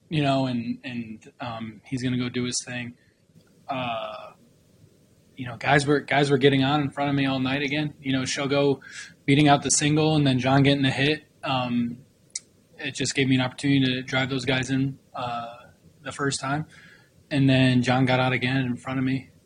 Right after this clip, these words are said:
And, um, you know, I, I said this the other day. I feel like every time I walk up to the plate, John, <laughs> Jonathan India's on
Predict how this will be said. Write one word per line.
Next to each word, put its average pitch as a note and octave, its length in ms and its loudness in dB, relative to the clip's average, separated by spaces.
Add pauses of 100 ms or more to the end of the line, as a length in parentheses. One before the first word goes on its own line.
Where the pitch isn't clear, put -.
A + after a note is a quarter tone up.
(120)
And, B2 300 -10
um, A2+ 380 -12 (800)
you B2+ 100 -12
know, A2+ 240 -16 (140)
I, D#3 120 -6
I D#3+ 120 -2
said F3+ 180 0
this F3 140 -2
the D#3+ 80 -4
other C3+ 160 -4
day. B2+ 220 -8
I - 520 -20
feel F#3 100 2
like F3 100 6
every E3 120 0
time D#3+ 180 -4
I D3+ 60 2
walk C#3 240 0
up C3+ 80 -16
to C3 80 -10
the B2 80 -10
plate, B2 320 -6
John, B2+ 300 -8
<laughs> - 40 -14
Jonathan C3+ 460 -2
India's B2 300 -2
on A#2 200 -12